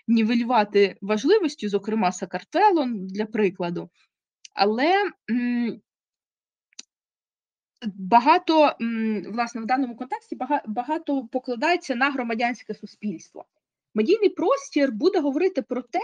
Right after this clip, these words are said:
що, е, що, що ми бачимо, та? Якщо українці чу-, е, та українки виходять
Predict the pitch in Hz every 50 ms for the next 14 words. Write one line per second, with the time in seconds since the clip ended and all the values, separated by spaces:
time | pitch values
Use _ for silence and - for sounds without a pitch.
0 | 539 - - - - - - 285 311 339 381 392 370 - - - - _ - -
1 | 254 240 226 220 208 214 214 _ _ _ _ _ _ _ - _ _ _ _ -
2 | - - - 262 254 - - 302 294 320 277 208 269 247 226 196 - - - 170
3 | 175 185 - - 349 466 392 269 214 - - - - - 359 392 440 403 - -
4 | 262 277 285 392 359 - - - 254 220 - - - - - 67 - - 214 208
5 | 190 - 214 226 220 - 262 262 302 466 415 311 - 254 220 233 269 - - 359
6 | 392 311 269 247 -